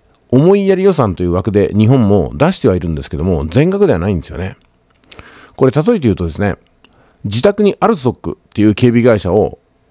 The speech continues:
引かして、その経費を、その警備を請け負っている、えー、家がね、払うのが当たり前なんですけども、警備会社に半分払わしてるようなもんなんですよ。そう考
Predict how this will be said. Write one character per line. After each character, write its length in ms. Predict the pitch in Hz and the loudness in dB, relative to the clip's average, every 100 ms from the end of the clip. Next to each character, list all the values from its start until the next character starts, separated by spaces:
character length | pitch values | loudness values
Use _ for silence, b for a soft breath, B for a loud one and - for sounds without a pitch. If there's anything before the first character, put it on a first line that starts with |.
| _ | _
引 100 | - | -2
か 120 | 110 | -2
し 100 | - | 0
て、 320 | 127 101 67 _ _ _ | 0 0 -2 _ _ _
そ 180 | - - | -6 0
の 120 | 190 | 0
経 200 | 190 220 | 2 0
費 180 | 151 110 | 0 2
を、 320 | 131 120 71 _ _ _ _ _ | 2 2 -2 _ _ _ _ _
そ 180 | - 180 | -2 0
の 220 | 185 - _ _ _ _ | 2 0 _ _ _ _
警 160 | - 190 | 0 2
備 180 | 131 | 4
を 200 | 131 123 _ | 2 2 _
請 200 | 113 110 | -6 0
け 20 | |
負 60 | 123 | -2
っ 20 | |
て 140 | - 98 | 0 0
い 40 | |
る、 280 | 104 82 - B B B B | 2 2 -2 B B B B
え 320 | 85 80 78 - _ _ | -10 -8 -10 -16 _ _
ー、 60 | 135 | 2
家 100 | 180 | 2
が 120 | 95 | 0
ね、 220 | 73 104 _ _ _ _ _ _ | -6 -10 _ _ _ _ _ _
払 220 | - 131 117 | -4 0 0
う 40 | |
の 100 | 87 | -2
が 80 | 78 | -4
当 60 | |
た 60 | 101 | -2
り 60 | 101 | 0
前 160 | 101 | 2
な 100 | 98 | 0
ん 40 | 82 | -2
で 40 | |
す 40 | - | -4
け 80 | |
ど 80 | 78 | -2
も、 300 | 110 92 62 - b b b b | 0 0 -2 -12 b b b b
警 200 | - 196 | -2 0
備 140 | 214 | 2
会 160 | 220 214 | 2 2
社 120 | 135 | 2
に 300 | 120 113 69 _ _ _ _ _ | 2 2 -2 _ _ _ _ _
半 200 | - 151 | -2 0
分 120 | 165 | 2
払 180 | 127 143 | 0 0
わ 80 | 156 | 0
し 60 | - | -2
て 80 | |
る 60 | 80 | -4
よ 60 | 80 | 0
う 20 | |
な 60 | |
も 60 | 117 | 0
ん 40 | |
な 80 | 98 | 0
ん 80 | 65 | -4
で 60 | - | -10
す 40 | |
よ。 80 | - _ _ _ _ _ - | -16 _ _ _ _ _ -4
そ 140 | 202 | -2
う 40 | |
考 80 | 214 | 0